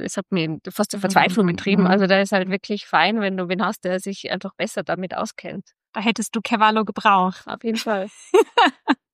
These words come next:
Speaker 2: Genau. Und wenn Zuhörer oder Zuhörerinnen jetzt mehr über Cavallo erfahren möchten, geht natürlich total gut über unsere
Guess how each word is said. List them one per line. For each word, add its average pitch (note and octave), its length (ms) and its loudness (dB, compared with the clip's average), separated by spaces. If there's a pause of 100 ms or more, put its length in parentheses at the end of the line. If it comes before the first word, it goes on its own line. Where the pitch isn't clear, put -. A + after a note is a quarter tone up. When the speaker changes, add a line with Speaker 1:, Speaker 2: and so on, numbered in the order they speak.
(1300)
Speaker 2:
Genau. D4+ 400 4
Und D#4+ 240 4 (280)
wenn C4+ 240 0
Zuhörer G4+ 600 4
oder C4+ 260 4
Zuhörerinnen C4+ 760 -2
jetzt A3+ 300 -2
mehr A#3+ 280 4
über A#3 140 2
Cavallo G3+ 400 -2
erfahren E3+ 640 -4
möchten, B3 460 2 (520)
geht C#4 220 -2
natürlich A#3 460 0
total A3 720 2 (280)
gut A#3+ 340 0
über A3 400 4
unsere G3 500 -2